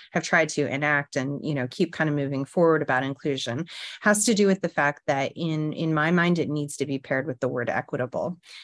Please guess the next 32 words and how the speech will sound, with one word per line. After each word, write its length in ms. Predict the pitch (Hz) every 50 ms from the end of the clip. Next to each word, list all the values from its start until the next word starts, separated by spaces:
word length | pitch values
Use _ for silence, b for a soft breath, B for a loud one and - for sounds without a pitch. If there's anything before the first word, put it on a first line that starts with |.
| B B B
at 160 | 135 - -
the 80 | - -
same 300 | - - 139 127 120 120
time. 300 | - - 139 123 113 139
So 240 | - - - - - -
equitable 520 | 143 135 - 151 147 135 123 123 120 120
inclusion, 680 | 131 139 - - 131 101 104 - - 104 98 117 135 -
not 220 | - 143 139 131 -
just 280 | - 147 135 - -
inclusion. 680 | 147 131 127 127 - 131 117 117 - - - 151 170 180 B B B B B B B B
You 80 | 170
know, 60 | 156
I 100 | 139 165
think 260 | 175 - 190 185 185 -
when 400 | - 170 165 156 151 143 - _ _ - -
<clears throat> 400 | 311 339 277 277 233 190 170 185
children 320 | - - 254 247 254 233 214
are 60 | 185
young, 320 | 180 175 170 165 175 185
we 100 | 185 185
talk 260 | 185 180 170 160 -
about 140 | 180 170 170
inclusiveness, 800 | 175 175 - - 185 180 - 185 170 175 160 156 156 - - -
like 380 | 156 139 139 143 - - - _ _ - -
inviting 460 | 165 165 160 165 160 165 160 165 -
everybody 480 | 165 160 160 165 156 151 147 147 143
to 120 | 143 - 143
the 80 | 143
birthday 360 | - - - - - - - -
party, 380 | - - - - 160 180 170 _ _ -
right? 300 | 165 147 143 151 151 -
And 340 | - 160 151 143 143 143 143